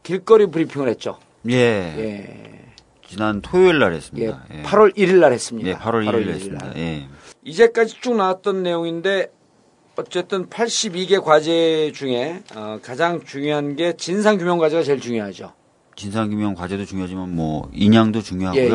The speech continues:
Speaker 1: 인양. 그래서 오늘
Speaker 2: 예.
Speaker 1: 진상규명 과제 십일 개 분야 삼십삼 개 과제 어, 주로 어떤 내용이 있는지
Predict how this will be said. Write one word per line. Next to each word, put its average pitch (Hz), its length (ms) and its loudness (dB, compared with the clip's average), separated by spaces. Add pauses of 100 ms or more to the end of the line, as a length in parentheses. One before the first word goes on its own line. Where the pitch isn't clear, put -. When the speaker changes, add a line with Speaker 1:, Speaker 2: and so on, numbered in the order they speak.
Speaker 1:
인양. 127 180 0
그래서 165 240 0
오늘 170 220 4
Speaker 2:
예. - 20 -2
Speaker 1:
진상규명 165 540 0
과제 139 460 2 (320)
십일 220 280 -2
개 208 100 8
분야 185 180 2
삼십삼 190 600 -4
개 180 100 4
과제 127 420 2 (680)
어, 101 680 -6 (480)
주로 143 340 2
어떤 190 440 2
내용이 170 280 2
있는지 151 640 2